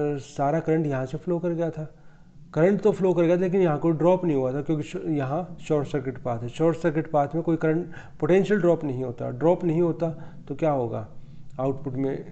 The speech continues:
ज़ीरो मिलेगा। तो याद रखिए, जो कोई पैरेलल आर्म्स होती हैं, उसके अंदर क्या होता है कि जो ड्रॉप यहाँ होगा, वही, वही आपको यहाँ मिलेगा आउटपुट में।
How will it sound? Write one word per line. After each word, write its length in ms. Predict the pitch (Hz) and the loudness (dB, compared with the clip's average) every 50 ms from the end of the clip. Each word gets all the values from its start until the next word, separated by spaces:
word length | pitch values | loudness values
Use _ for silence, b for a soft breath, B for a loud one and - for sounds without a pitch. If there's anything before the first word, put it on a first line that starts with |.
| - 147 | -10 -6
ज़ीरो 260 | 123 131 135 135 131 | -4 -2 -2 0 -2
मिलेगा। 460 | 123 120 110 110 110 107 110 110 - - - B B B B B B B B B - | -2 -4 -6 -6 -8 -8 -8 -10 -12 -12 -14 B B B B B B B B B -6
तो 60 | 135 | -2
याद 240 | 139 139 147 156 175 | 2 4 6 6 6
रखिए, 300 | 185 175 - - 190 202 | 6 4 2 2 2 2
जो 140 | 175 190 175 | 2 4 4
कोई 120 | 175 180 | 4 4
पैरेलल 440 | 175 180 165 156 147 165 170 180 - - - | 4 4 4 2 4 4 4 4 2 0 -2
आर्म्स 320 | 151 143 151 165 170 147 | 0 0 2 2 2 0
होती 220 | 151 135 131 - 160 | 0 -2 0 0 0
हैं, 80 | 165 | 0
उसके 220 | 165 165 - 170 165 | 0 0 -2 -2 0
अंदर 200 | 160 156 160 147 | 0 0 0 -2
क्या 160 | 151 160 147 | -2 -2 -2
होता 260 | 143 139 131 - 160 | 0 -2 -2 -2 -2
है 60 | 160 | -2
कि 60 | 160 | 0
जो 200 | 160 135 156 165 | 0 2 2 2
ड्रॉप 300 | 160 147 156 165 156 147 | 2 4 2 2 2 2
यहाँ 280 | 151 139 127 123 151 175 | 0 -2 -2 0 0 0
होगा, 580 | 175 160 156 151 156 180 175 180 - - - - - 135 | 2 2 2 2 2 0 -2 -2 -6 -12 -12 -12 -8 -6
वही, 340 | 131 131 131 143 160 170 170 - - - | -4 -2 0 0 0 0 0 -4 -10 -8
वही 300 | 139 135 131 135 160 175 | -6 -4 -2 0 2 2
आपको 280 | 165 151 - - 151 139 | 2 2 0 -2 -4 -4
यहाँ 160 | 127 117 117 | -2 -2 -4
मिलेगा 380 | 117 113 113 113 113 110 110 | -4 -6 -6 -6 -6 -6 -6
आउटपुट 380 | 110 110 110 - - - 110 - | -6 -8 -8 -10 -12 -14 -12 -10
में। 200 | 113 110 110 - | -10 -10 -10 -12